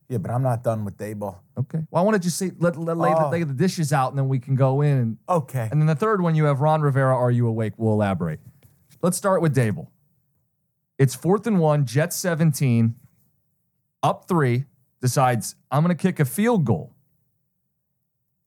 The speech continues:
Speaker 2: Mike, you know I'm like, go for it, fourth and one from just about anywhere on the field.
Speaker 1: Yeah, this is a no-brainer. You have to go for it.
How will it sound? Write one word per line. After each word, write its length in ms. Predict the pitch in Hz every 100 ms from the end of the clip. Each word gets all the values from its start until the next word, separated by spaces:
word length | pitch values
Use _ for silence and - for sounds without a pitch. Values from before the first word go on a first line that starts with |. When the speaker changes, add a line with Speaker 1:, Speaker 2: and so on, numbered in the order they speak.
| _ -
Speaker 2:
Mike, 300 | 127 180 147
you 80 |
know 180 | 151 160
I'm 200 | 160 160
like, 240 | 151 127 -
go 180 | 139
for 320 | 143 - 143 143
it, 100 | -
fourth 300 | 147 151 147
and 100 | 131
one 240 | 127 131
from 160 | 123 117
just 200 | 127 127
about 180 | 123 113
anywhere 340 | 113 120 113
on 180 | 110 107
the 80 | 101
field. 260 | - 90
Speaker 1:
Yeah, 100 | 139
this 140 | 127 120
is 60 |
a 80 | 135
no-brainer. 460 | 123 113 113 107 90
You 60 |
have 120 | 95 90
to 60 |
go 100 | 80
for 200 | 78
it. 40 | 78